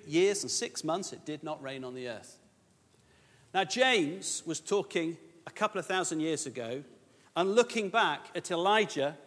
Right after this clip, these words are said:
who came hundreds of years before him. And he was seeing Elijah was on the crest of the wave. He was being driven along by this wave of God's covenant purpose through history. And James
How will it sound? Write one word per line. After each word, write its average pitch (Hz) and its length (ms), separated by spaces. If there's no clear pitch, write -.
who 160 100
came 170 240
hundreds 202 400
of 180 140
years 170 180
before 160 360
him. 131 220
And 175 140
he 226 100
was 226 180
seeing 165 580
Elijah 208 480
was 165 120
on 185 120
the 165 60
crest - 380
of 180 80
the 180 80
wave. 180 480
He 196 120
was 202 160
being 196 340
driven 214 420
along 202 420
by 160 160
this 160 220
wave 175 400
of 147 160
God's 156 180
covenant 202 600
purpose - 680
through 185 240
history. 143 520
And 196 160
James 240 600